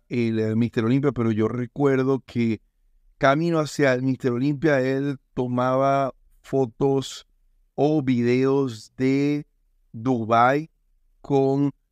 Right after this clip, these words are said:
nuestro amigo Hany Ramo por allá y después de allí para los Estados Unidos. El chico no estaba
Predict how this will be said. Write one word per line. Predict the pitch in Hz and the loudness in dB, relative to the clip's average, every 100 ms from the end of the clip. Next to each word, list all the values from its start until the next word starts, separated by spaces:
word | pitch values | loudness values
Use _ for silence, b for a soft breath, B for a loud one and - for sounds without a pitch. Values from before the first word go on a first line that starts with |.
| _ | _
nuestro | 127 120 113 | -4 0 2
amigo | 117 117 123 131 135 | 2 2 0 0 -2
Hany | 135 127 131 | -2 -2 0
Ramo | 127 123 127 123 | 0 0 0 0
por | 131 | -2
allá | 117 120 139 147 | 0 0 2 2
y | |
después | 135 117 - 127 | 0 -4 -4 -2
de | 135 | 0
allí | 131 | 0
para | 127 131 | 0 0
los | 123 110 | 2 0
Estados | 98 113 120 107 104 | 0 0 0 -2 -6
Unidos. | 107 127 107 - - _ _ _ _ _ _ - - | -2 0 -2 -6 -20 _ _ _ _ _ _ -20 -6
El | 139 143 | -4 -4
chico | - 165 151 - 165 160 139 - _ _ _ _ _ _ _ _ _ - | -4 -6 -6 -2 -2 -2 -6 -12 _ _ _ _ _ _ _ _ _ -4
no | 151 | 0
estaba | 185 - 170 175 131 131 | 0 2 4 4 2 0